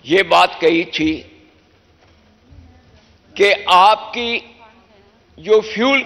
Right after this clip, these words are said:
की बिजली है उसकी कीमत किसान या इंडस्ट्रियलिस्ट नहीं दे सकता। आप इनको विंडमिल दें,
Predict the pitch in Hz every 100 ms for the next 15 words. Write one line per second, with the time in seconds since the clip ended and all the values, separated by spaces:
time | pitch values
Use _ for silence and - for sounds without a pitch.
0 | - 220 202 196 196 175 131 - - 107
1 | 117 113 - - _ _ _ _ _ -
2 | - 180 190 - 190 - 165 175 170 -
3 | - - - _ - 151 156 160 185 190
4 | 151 151 147 147 165 - 160 151 147 -
5 | - - - 139 143 143 131 131 - -
6 | - - - _ - _ 208 233 233 233
7 | 220 _ _ _ _ 104 101 - 101 101
8 | - _ _ - 175 196 208 208 - 208
9 | 214 214 220 220 - - - - 113 _
10 | _ 104 101 _ - 107 110 _ _ _
11 | _ _ _ _ _ _ _ _ _ _
12 | 131 180 214 214 214 214 196 220 226 -
13 | -